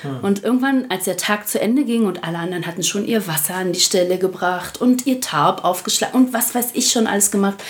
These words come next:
Speaker 2: haben schon Fußnägel lackiert oder so, ja.
Speaker 1: Hm.
Speaker 2: Und ich
Speaker 1: Hm.
Speaker 2: renn da immer noch durch diesen doofen Wald und finde keinen Ort. Ich finde keinen Ort. Und, ähm,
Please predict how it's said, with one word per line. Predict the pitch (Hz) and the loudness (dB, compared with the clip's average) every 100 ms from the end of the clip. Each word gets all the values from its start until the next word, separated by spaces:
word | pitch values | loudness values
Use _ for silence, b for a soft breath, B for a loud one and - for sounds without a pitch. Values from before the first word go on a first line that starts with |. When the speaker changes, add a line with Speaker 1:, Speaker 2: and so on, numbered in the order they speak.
| B B | B B
Speaker 2:
haben | 226 226 | 2 2
schon | 247 233 | 4 2
Fußnägel | 220 262 247 226 208 196 | 4 2 4 4 6 6
lackiert | 190 190 226 196 - | 4 2 2 2 2
oder | 196 190 | 0 0
so, | 175 | 0
ja. | 180 - - | 0 -2 -4
Speaker 1:
Hm. | 165 156 | -4 -2
Speaker 2:
Und | 190 214 208 - | 2 2 2 0
ich | 285 330 - | 2 2 0
Speaker 1:
Hm. | 143 175 180 | -8 -6 0
Speaker 2:
renn | 233 285 | 2 4
da | 269 | 2
immer | 240 247 | 0 0
noch | 240 233 | 0 0
durch | 214 | -2
diesen | 220 214 214 - - | 0 0 -2 -4 -2
doofen | - 392 311 202 | 2 2 2 0
Wald | 151 175 320 - B B B | 0 -2 -2 -4 B B B
und | 190 | -8
finde | - - 285 370 349 339 | -6 -2 0 2 0 -2
keinen | - 240 294 285 | -2 0 0 0
Ort. | 233 240 208 - - - | -2 -4 -6 -10 -18 -14
Ich | |
finde | - 269 262 | -2 0 0
keinen | 233 214 | -6 -6
Ort. | 196 190 B B B B B B B _ _ | -8 -12 B B B B B B B _ _
Und, | - 208 208 202 - | 0 4 4 0 -4
ähm, | 185 190 196 190 196 185 190 | 0 2 2 2 0 -4 -8